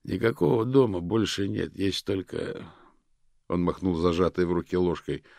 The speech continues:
вот это все. Этот плавильный котел апокалипсиса, это, ну, рагу, Карл постучал ложкой по консервной банке. Мой мир не рухнул, он по-прежнему, по-прежнему где-то там. Что все это означает?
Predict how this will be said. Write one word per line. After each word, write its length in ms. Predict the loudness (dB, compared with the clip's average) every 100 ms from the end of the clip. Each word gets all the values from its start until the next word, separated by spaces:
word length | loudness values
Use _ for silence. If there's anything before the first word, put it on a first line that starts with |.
| -20 _ -4
вот 220 | -2 0
это 160 | 0
все. 480 | 0 -2 0 -2 -6 -16 _ _ _ _ _ _ 4
Этот 340 | 6 4 4
плавильный 420 | 6 8 8 4
котел 380 | 4 4 4 2
апокалипсиса, 920 | 2 0 2 2 4 2 -4 -8 -6
это, 540 | -2 -2 0 0 0 -4 -18 -8
ну, 380 | -4 -2 -4 -8
рагу, 800 | 0 2 4 6 8 8 4 _ _ -16
Карл 260 | -4 -2 -2
постучал 520 | -4 -8 -8 -4 -4
ложкой 300 | -4 -6 -10
по 100 | -12
консервной 520 | -12 -10 -6 -6 -6
банке. 440 | -6 -8 -10 -20 -20 _ _ _ _ _ 2
Мой 180 | 8 10
мир 220 | 12 12
не 120 | 12
рухнул, 520 | 10 8 6 -2 -4 _ _ -2
он 120 | 0
по-прежнему, 600 | 2 8 10 10 6 4
по-прежнему 560 | 4 8 8 8 6 4
где-то 320 | 4 2 2
там. 340 | 4 2 0 -14 -18 -20 -20 -6
Что 160 | 0
все 180 | 4 4
это 180 | 2 0
означает? 560 | -4 -4 -6 -10 -16